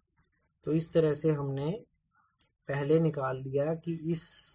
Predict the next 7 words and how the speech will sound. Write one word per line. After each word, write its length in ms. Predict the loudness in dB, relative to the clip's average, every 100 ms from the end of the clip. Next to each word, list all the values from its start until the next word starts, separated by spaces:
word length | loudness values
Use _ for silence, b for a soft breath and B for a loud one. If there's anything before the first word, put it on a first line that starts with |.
| _ _ _ _ _ _ _ _ _ _ _ _ _ _ _
circuit 540 | -4 -4 2 0 2
में 440 | 0 0 -2 -4 -12 _ _ _ _ _ _ _ -10
जो 200 | -4 -4
current 360 | 0 0 0
flow 240 | 0 2 2
करेगा 520 | 4 0 0 0 0
वो 420 | 2 0 0 -2